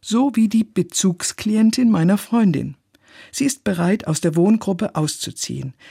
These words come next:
Sie hat es gelernt, Verantwortung zu übernehmen für sich und ihr Kind. Und zugleich weiß sie,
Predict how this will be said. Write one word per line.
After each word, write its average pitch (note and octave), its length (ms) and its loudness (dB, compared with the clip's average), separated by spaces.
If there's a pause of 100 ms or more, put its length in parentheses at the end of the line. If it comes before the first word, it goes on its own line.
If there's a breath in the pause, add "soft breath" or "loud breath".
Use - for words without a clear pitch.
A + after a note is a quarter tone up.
(100)
Sie - 160 -2
hat F3 120 -2
es - 180 -4
gelernt, E3 420 0
Verantwortung F#3 760 0
zu - 100 -8
übernehmen E3+ 500 2
für F3+ 200 -2
sich D#3+ 320 -4
und D#3+ 160 -4
ihr G3 140 -4
Kind. - 500 -6 (680)
Und - 160 -4
zugleich F3 500 -4
weiß D3 300 -6
sie, A#3+ 260 2